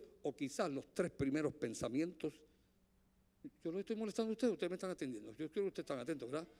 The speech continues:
No lo estoy inquietando. Porque estoy deseoso de terminar este mensaje aquí para salir corriendo, porque ustedes todos serán liberados con el poder de Dios. Amén, el ídolo. Examínate y observa si la mayoría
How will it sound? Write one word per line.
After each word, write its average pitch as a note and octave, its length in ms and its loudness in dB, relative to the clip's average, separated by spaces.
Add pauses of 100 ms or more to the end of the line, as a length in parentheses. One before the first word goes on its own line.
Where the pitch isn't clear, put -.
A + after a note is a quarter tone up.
(380)
No E3 100 6
lo G3 60 6
estoy A#3+ 160 10
inquietando. G3+ 440 2 (1000)
Porque A2+ 160 -16
estoy F#3+ 180 2
deseoso G3 480 6
de D#3 80 6
terminar C3+ 280 2
este F#3 120 2
mensaje C#3+ 420 0
aquí G3+ 220 0
para C#3 240 2
salir D3+ 300 0
corriendo, D3+ 580 8 (380)
porque E3 240 10
ustedes G#3+ 440 12
todos B3 300 12
serán G#3+ 300 12
liberados F#3+ 580 10
con F#3+ 160 10
el D#3+ 100 8
poder F#3+ 440 12
de F3 100 12
Dios. D3+ 380 6 (260)
Amén, D3+ 560 10 (500)
el F3+ 240 10
ídolo. D3+ 380 10
Examínate B3+ 680 10
y F3+ 80 12
observa F3+ 400 10
si F3+ 140 4
la D3+ 100 6
mayoría D3+ 540 4